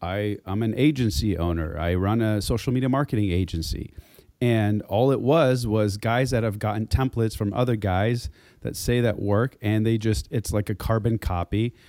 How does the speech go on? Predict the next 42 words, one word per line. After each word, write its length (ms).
All 120
they 100
do 120
is 140
fill 280
in 180
the, 280
the 80
blank, 540
and, 460
and 120
then 140
they 160
sell 380
it 100
to, 260
to 340
a 160
small 320
business 420
owner 300
who's 260
riding 560
on 300
you, 280
by 220
the 100
way, 320
who 200
only 320
has 320
twenty-five 640
hundred 200
dollars 320
a 60
month 300
to 160
spend 280
in 120
advertising 640
in 80
hopes 480